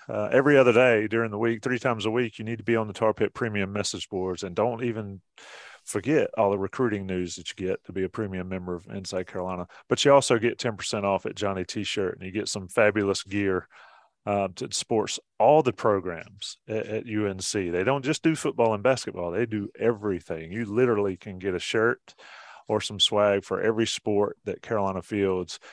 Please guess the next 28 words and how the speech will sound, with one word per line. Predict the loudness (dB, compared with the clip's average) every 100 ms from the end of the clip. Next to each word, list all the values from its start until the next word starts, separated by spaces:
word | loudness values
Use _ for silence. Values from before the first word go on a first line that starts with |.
| -12
at | -12
Johnny | -4 -2 -2 -4
T-Shirt | -4 -6 -2 -2 -4
and | -8
Johnny | -8 -8
T | -10 -12
shirt | -8 -8
dot | -6 -8
com. | -6 -4
Let | -2 -2
the | 2
national | 2 2 4
guys | 6 6
pay | 6
the | 4
bills. | 6 6 6
We'll | 2
be | 2
right | 4 4
back. | 6 6 4 -4 -20 _ -20 _ _ _
Special | -12 -8 -6 -6
Inside | -6 -2 -2
Carolina | 0 -2 -2 -4
podcast. | -2 -4 -4 -8 -8 -6
Buck, | -2 -2 -2
Greg, | -2 0 -2
and | -6
Tommy. | -6 -6 -6